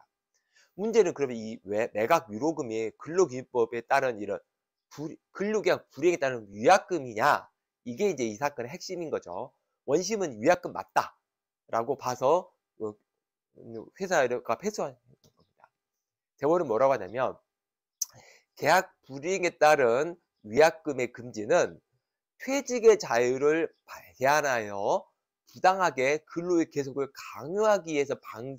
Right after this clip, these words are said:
그를 방지하기 위한 거다. 다시 말씀드리면 퇴직의 자유를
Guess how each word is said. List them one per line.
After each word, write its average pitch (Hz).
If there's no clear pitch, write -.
그를 139
방지하기 151
위한 107
거다. 92
다시 143
말씀드리면 120
퇴직의 254
자유를 135